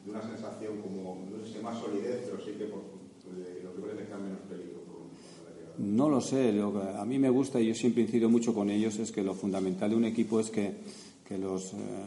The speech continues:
Speaker 2: la línea de atrás siempre tiene que saber dónde tiene que estar situada para que no haya espacios entre los que hacen la presión y entre,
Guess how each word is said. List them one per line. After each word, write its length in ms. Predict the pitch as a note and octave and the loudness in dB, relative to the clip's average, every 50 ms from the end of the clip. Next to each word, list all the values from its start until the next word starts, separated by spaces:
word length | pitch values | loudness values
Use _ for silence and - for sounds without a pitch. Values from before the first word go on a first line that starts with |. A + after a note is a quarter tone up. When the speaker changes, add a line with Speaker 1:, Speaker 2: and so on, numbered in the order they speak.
| G2 F#2+ | -6 -4
Speaker 2:
la 100 | F#2 F#2+ | 0 2
línea 240 | G#2 G#2+ A#2 A#2 | 4 6 6 6
de 80 | A2 A2+ | 6 6
atrás 320 | A2+ - A#2 A2+ A#2 A2+ | 4 4 2 2 2 2
siempre 280 | - A#2+ A2+ G#2+ - G#2+ | 2 2 2 2 2 0
tiene 240 | - A#2 A2+ A2+ G#2+ | 2 2 2 2 2
que 80 | A2 G#2+ | 2 0
saber 580 | - G#2+ G#2 G2+ A2 A2+ A#2 - A#2 G#2 G2+ | 0 2 4 4 6 6 6 4 2 0 -2
dónde 220 | F#2 G#2+ G#2+ G#2 G2+ | 0 2 2 2 2
tiene 240 | G#2 A2 G#2 G#2 G2+ | 2 2 2 2 2
que 80 | G2+ | 0
estar 200 | - - G#2 G2+ | -2 -2 -2 -2
situada 540 | - - G2+ - G2 G2 G2+ G2+ G#2 G#2+ G#2 | 0 -2 -2 0 2 2 4 4 4 2 2
para 200 | G#2 F#2+ F#2+ F#2+ | 2 0 0 0
que 100 | F#2+ G2 | 0 0
no 80 | G2 G#2+ | 2 4
haya 140 | G#2 G#2 | 4 4
espacios 600 | G#2 - - G#2 G2+ - - A2 G#2+ - G#3 - - - - - - - - - | 2 2 0 -2 -2 0 2 4 4 4 2 0 -4 -6 -10 -14 -16 -16 -12 -8
entre 340 | G2+ G2 F#2+ F#2 - G2 F#2+ | -4 -4 -4 -2 -2 -2 -2
los 180 | F#2+ G2 F#2+ | -2 -2 -4
que 120 | - - G2+ | -4 -4 -4
hacen 180 | G2 - G#2+ | -2 0 2
la 100 | G#2 G#2 | 2 2
presión 520 | G#2 G#2 F#2 - - G#2+ G#2+ G#2+ G#2+ A2 G2+ | 2 0 0 0 2 4 4 4 4 2 2
y 140 | G2+ F#2+ F#2 | 0 0 0
entre, 600 | F#2+ F#2 F2 - - F2+ F#2+ F#2 F2+ F2+ F#2 | 0 0 -2 -4 -6 -4 -4 -2 -2 -2 -4